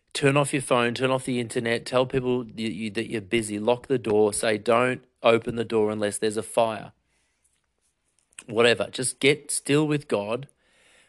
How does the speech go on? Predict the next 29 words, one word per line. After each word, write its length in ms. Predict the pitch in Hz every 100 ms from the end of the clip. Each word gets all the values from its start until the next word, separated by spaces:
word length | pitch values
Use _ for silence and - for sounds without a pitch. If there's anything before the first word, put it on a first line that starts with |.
| _
but 320 | - 135 127 - _ _ _
just 260 | - 147 -
wait. 440 | 127 160 - - _ _ _
Just 240 | - 139 -
wait 300 | 123 139 143
on 160 | 120 101
him. 260 | 98 95 _ _ _ _ -
Now, 140 | - 127
if 140 | 131 147
you 60 |
don't 220 | 139 143
hear 280 | 127 131 139
anything 420 | 139 143 135 143
for 140 | 131 123
fifteen 500 | 143 131 - 123 120
minutes, 360 | 147 131 107
don't 500 | - 127 117 127 156 - -
go 420 | 120 110 107 113
to 240 | - - 123
condemnation. 1000 | - 113 110 113 113 120 160 165 - - _ _ _ _ _ _ -
Worship 600 | 113 139 156 - 123 -
him. 280 | 101 113 - _ _ _ _ _ _ _ _
Put 200 | 147 147
on 180 | 147 147
some 300 | 151 139 123
music. 640 | 127 147 120 104 - -
The 120 | 127
Holy 300 | 113 143 156
Spirit, 500 | 156 - 147 139 127